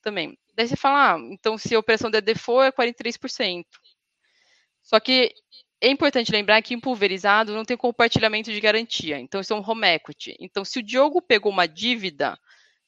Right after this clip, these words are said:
e eu não paguei, não é que a casa do Diogo vai ser usada pra pagar minha casa, o meu empréstimo, entende? Então, esse quarenta e três por cento não é compartilhado,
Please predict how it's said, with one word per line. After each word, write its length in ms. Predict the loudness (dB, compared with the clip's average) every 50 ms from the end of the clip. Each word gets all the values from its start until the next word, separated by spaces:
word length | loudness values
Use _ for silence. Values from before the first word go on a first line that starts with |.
| _ _ _
e 160 | -4 2 4
eu 100 | 4 4
não 120 | 4 2
paguei, 360 | 2 4 2 4 4 2 0 2
não 100 | 2 0
é 60 | 0
que 80 | 0 -2
a 40 | 2
casa 220 | 4 4 4 4
do 100 | 0 0
Diogo 240 | 2 2 2 2 2
vai 100 | 0 -2
ser 80 | 0 2
usada 220 | 2 4 4 4
pra 120 | 2 0 0
pagar 240 | 0 2 2 2
minha 280 | 0 0 0 0 0 0
casa, 440 | 2 2 2 2 2 -2 -8 -14 -20 _ _ _ _ _ _ _ _ _
o 60 | -4
meu 100 | -2 -2
empréstimo, 540 | 0 4 4 4 4 4 0 -2 -4 -4 -10
entende? 520 | -4 -4 -2 -2 -2 -6 -8 -10 -12 -14 _ -20 -20 -20 _ _ _
Então, 160 | -4 -2 0
esse 140 | 0 0 -2
quarenta 380 | 2 4 4 4 4 0 -2 -4
e 40 | -2
três 260 | -2 -2 -4 -4 -6
por 180 | -10 -10 -10
cento 680 | -8 -2 2 2 4 4 2 -2 -4 -8 -10 -10 -10 -10
não 300 | -10 -6 -4 0 2 2
é 60 | 2
compartilhado, 1080 | 2 0 0 2 4 4 4 2 -2 -6 -6 -2 2 2 4 4 2 0 -6 -14 -18